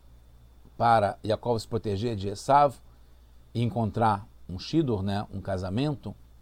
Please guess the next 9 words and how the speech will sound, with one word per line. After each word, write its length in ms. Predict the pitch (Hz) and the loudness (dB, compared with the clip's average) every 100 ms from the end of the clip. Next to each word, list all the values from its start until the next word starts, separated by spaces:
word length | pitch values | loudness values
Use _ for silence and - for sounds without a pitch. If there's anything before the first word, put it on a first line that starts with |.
| - - - - - - - - | -20 -20 -20 -20 -20 -20 -20 -10
uma, 420 | 98 101 95 95 - - | -4 -2 -4 -6 -12 -16
uma 200 | 95 85 | -14 -12
futura 320 | - - 113 | -12 -4 -4
esposa, 420 | 107 - 160 135 | -4 0 2 2
uma 140 | 117 98 | -2 -4
noiva, 440 | 120 156 135 160 156 - - - - - - - - - - - - - - - - 113 | -2 -2 -2 -6 -8 -20 -20 -20 -20 -20 -20 -20 -20 -20 -20 -20 -20 -20 -20 -20 -12 -10
Yitzhak 540 | 104 - 143 - - - - - - | -8 2 2 2 -8 -20 -20 -20 -2
fala 260 | 120 123 | 2 2
para, 480 | 120 120 107 110 117 | 2 2 2 0 -4